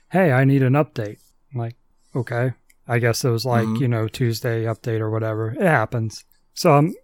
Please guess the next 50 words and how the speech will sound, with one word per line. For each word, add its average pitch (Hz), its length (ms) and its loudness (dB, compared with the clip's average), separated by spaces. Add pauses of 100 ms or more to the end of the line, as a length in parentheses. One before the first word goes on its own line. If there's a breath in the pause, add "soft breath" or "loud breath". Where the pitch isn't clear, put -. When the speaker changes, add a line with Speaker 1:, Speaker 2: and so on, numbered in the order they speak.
(160)
Speaker 1:
like, 147 140 -6
"Okay, 135 320 0
I 120 140 -2 (100)
update." 123 380 -2 (420)
And, 113 320 0 (100)
but 135 120 6
it 127 40 0
doesn't 139 260 6
actually 127 300 2
update. 107 320 -10
It 139 80 -2
just 120 200 -2
goes 127 240 4
through 135 180 4
the 110 60 0
motions. 120 680 0 (360)
And 156 100 4
then 135 100 6
I'm 127 240 4
like, 123 180 -2
"Okay, 139 240 0
well, 123 160 2
whatever." 113 320 0
And 120 80 0
I 123 60 2
go 131 120 2
back 123 260 2
and 123 100 2
uninstall 120 440 2
some 127 160 -4
more, 120 360 -2
and 139 80 4
they 131 80 6
do 123 160 4
it 117 60 2
again. 123 360 -2 (240)
I'm 196 60 -4
like, 160 100 -4
"Okay, 139 240 0
so 131 140 0
I'll 131 80 6
just 123 180 2
ignore 113 360 0
it. - 100 -12 (140)
It's 123 200 -6
obviously 113 380 -2
some 113 180 -2
sort 113 260 0
of 95 120 0
Speaker 2:
Mm-hmm. 120 60 -8